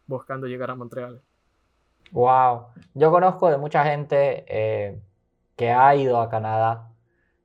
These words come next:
Speaker 2: entre ellas un ex vicepresidente ecuatoriano que está en,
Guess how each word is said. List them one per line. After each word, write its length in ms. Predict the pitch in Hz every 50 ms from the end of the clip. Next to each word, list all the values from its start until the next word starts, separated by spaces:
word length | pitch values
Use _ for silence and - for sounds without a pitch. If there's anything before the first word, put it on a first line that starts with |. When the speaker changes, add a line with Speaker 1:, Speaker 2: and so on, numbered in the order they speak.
| _ -
Speaker 2:
entre 500 | 117 113 110 104 110 113 117 120 123 123
ellas 600 | 123 120 123 123 120 117 117 113 110 107 - -
un 220 | 120 117 117 117
ex 220 | 120 113 113 - 113
vicepresidente 1400 | 110 110 107 107 92 104 107 - - 113 110 110 113 110 107 - 113 107 104 104 101 98 95 - - - -
ecuatoriano 800 | 104 - 107 101 92 107 104 110 117 117 120 120 127 139 147 127
que 460 | - 113 104 101 98 101 98 - - 110
está 580 | 110 - - 120 117 113 107 107 104 104 101
en, 440 | 101 98 98 98 95 92 92 92 92